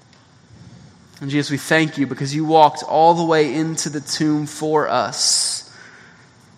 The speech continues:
to be with us. And now this morning we celebrate that you walk out of it holding us by the hand as you lead us through death to resurrection life on the other side of it.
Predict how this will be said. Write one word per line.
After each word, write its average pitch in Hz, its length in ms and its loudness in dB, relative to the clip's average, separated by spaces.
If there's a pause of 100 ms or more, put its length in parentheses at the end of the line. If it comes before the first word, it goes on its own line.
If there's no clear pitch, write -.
to - 80 -4
be 170 240 0
with 170 460 2
us. 131 640 -2
And 143 180 -4
now 151 280 6
this 147 200 -2
morning 151 180 0
we 147 60 0
celebrate 143 480 0
that 135 80 -4
you 139 160 -2
walk 139 300 2
out 143 240 6
of 143 160 0
it 135 120 2
holding 165 560 0
us 143 200 0
by 143 200 6
the 139 140 0
hand 139 400 -2
as 131 180 -4
you 143 120 -2
lead 151 240 0
us 139 160 -2
through 160 340 0
death 143 580 -4 (280)
to 147 100 -10
resurrection 139 720 -2
life 117 320 -2
on 113 140 -6
the 113 100 -10
other 117 180 -8
side - 300 -8
of - 160 -18
it. - 80 -20